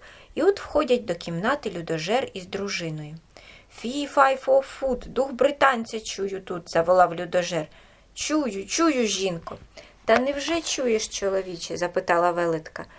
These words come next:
«Це, можливо, той бешкетник, що вкрав твоє зол-, золото і курку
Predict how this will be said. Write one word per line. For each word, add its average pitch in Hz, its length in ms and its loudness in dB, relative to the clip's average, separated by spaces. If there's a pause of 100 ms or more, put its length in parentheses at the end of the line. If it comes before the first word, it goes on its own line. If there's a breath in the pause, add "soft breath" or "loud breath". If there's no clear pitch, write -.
(380 loud breath)
«Це, 247 160 8
можливо, 277 500 6
той 294 180 2
бешкетник, 247 720 2
що - 180 0
вкрав 208 320 2
твоє 208 240 4
зол-, 208 320 2
золото 269 500 6
і - 140 -4
курку 247 500 4